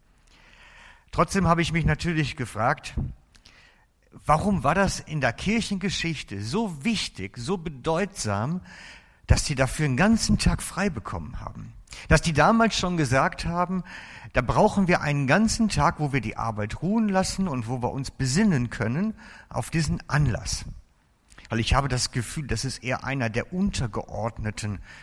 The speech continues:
Feiertage, die man so gar nicht mehr richtig wahrnimmt eigentlich. Und deswegen bin ich so ein bisschen der Frage nachgespürt, wie bedeutsam ist denn dieser Feiertag eigentlich?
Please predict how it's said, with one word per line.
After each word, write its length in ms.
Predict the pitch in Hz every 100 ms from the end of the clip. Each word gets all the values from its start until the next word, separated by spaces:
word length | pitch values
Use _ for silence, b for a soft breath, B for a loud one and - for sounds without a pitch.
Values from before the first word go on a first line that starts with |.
| B
Feiertage, 760 | - 107 107 104 - 101 107
die 120 | 104 113
man 180 | 110
so 160 | 101 104
gar 220 | 110 113
nicht 160 | 131 107
mehr 160 | 117
richtig 400 | 120 - 101 -
wahrnimmt 580 | 110 113 131 107 90 92
eigentlich. 580 | - - - - - - B B B B B B B B B B B -
Und 140 | 135
deswegen 420 | 143 131 196 185
bin 120 | 185
ich 120 | 190 147
so 80 |
ein 80 | 175
bisschen 280 | 196 - 185
der 140 | 156
Frage 380 | - 139 151 160
nachgespürt, 1040 | 151 151 160 - 160 - - 175 143 - B B B B - _
wie 300 | - 120 151
bedeutsam 800 | 170 156 120 160 190 - 160 143
ist 320 | 208 196 -
denn 200 | 196 147
dieser 300 | 123 135 123
Feiertag 880 | - - 143 147 127 - 104 101 -
eigentlich? 640 | 131 127 110 - 98 -